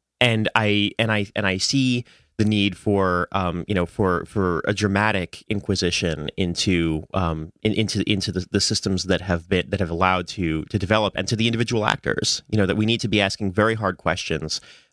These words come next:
of our police and our judges and our district attorneys, you know, our,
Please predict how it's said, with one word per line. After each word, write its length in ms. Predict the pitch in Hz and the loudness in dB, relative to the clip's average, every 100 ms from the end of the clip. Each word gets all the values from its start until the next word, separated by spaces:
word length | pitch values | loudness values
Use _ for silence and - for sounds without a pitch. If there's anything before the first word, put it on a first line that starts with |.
| - | 2
of 280 | 101 85 - | 2 2 0
our 120 | 92 | 0
police 500 | - 95 113 135 - | 0 0 0 0 -2
and 160 | 87 85 | -2 -2
our 100 | 82 | 0
judges 540 | 113 107 113 110 90 | 0 0 0 0 -2
and 100 | 82 | -2
our 80 | 80 | -2
district 340 | 98 - - | -2 -4 -6
attorneys, 640 | - 110 110 113 117 - - | -4 -2 0 0 -2 -2 0
you 60 | |
know, 140 | 90 76 | 0 0
our, 160 | 82 | -2